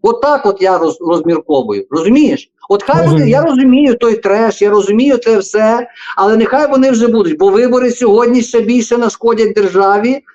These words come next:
Speaker 1: контексті розриву суспільства. А ми ж маємо бути єдиними. Тому нехай вони сидять до кінця війни. А ти знаєш, що вони хочуть вибори сьогодні дострокові? Бо в них є медіа, в них є заточена вся історія під, е, їх, е, рейтинги,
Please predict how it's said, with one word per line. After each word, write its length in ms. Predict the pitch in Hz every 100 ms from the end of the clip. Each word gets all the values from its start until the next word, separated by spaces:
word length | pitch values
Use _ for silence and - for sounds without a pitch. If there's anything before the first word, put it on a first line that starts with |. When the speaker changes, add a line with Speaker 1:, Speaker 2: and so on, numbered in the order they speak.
| _ -
Speaker 1:
контексті 520 | 214 214 254 254 220
розриву 580 | 202 226 202 226 247 240
суспільства. 760 | - 202 - 226 196 143 104 - _ _ _ _ _ _ _ _ -
А 120 | 254
ми 120 | 311
ж 60 | 254
маємо 320 | 277 269 254
бути 300 | 226 240 240
єдиними. 500 | 220 202 190 123 101 - _ _ _ _ -
Тому 220 | 269 381
нехай 380 | 339 - 302 294
вони 180 | 285 262
сидять 360 | 262 226 247
до 80 | 226
кінця 360 | 233 208 214 196
війни. 180 | 170 175
А 100 | 240
ти 120 | 269
знаєш, 280 | 262 311 269
що 120 | 311
вони 180 | 294 285
хочуть 360 | 269 269 226
вибори 320 | 220 226 196 180
сьогодні 380 | 180 170 147
дострокові? 440 | 139 143 151 131 120
Бо 120 | 190
в 60 | 220
них 220 | 208 196
є 100 | 180
медіа, 500 | 175 175 175 247 262 - -
в 40 | 190
них 200 | 277 254
є 100 | 220
заточена 520 | 226 247 240 214 214
вся 220 | - 226
історія 520 | 202 - 214 196 180
під, 280 | 165 196 180
е, 500 | 175 170 160 156 151 147
їх, 240 | 180 165 156
е, 400 | 143 139 135 135
рейтинги, 600 | 180 214 277 254 311